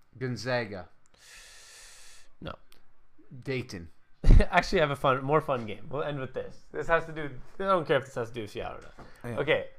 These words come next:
Speaker 2: Kansas. I'll
Speaker 1: Yeah.
Speaker 2: tell you what their best player signed was last year.
Speaker 1: Okay.
Speaker 2: Seventy-third.
Speaker 1: Gonzaga.
Speaker 2: Their best player was forty-seventh.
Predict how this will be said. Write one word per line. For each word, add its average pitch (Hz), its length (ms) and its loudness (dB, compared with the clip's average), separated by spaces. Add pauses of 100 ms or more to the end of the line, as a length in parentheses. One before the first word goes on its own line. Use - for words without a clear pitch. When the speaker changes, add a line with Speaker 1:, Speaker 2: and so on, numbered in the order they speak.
(180)
Speaker 2:
Kansas. 156 560 0 (200)
I'll 156 80 -2
Speaker 1:
Yeah. 156 60 0
Speaker 2:
tell 185 80 4
you 180 40 2
what 170 120 -2
their 151 100 -2
best 131 220 0
player 117 160 0
signed 98 280 -6
was 92 220 -12
last - 240 -16
year. - 800 -20
Speaker 1:
Okay. 98 180 -14 (140)
Speaker 2:
Seventy-third. 143 640 0 (460)
Speaker 1:
Gonzaga. 117 680 -6 (1900)
Speaker 2:
Their 139 140 0
best 131 300 2
player 127 360 2
was 120 640 0 (1600)
forty-seventh. 139 720 0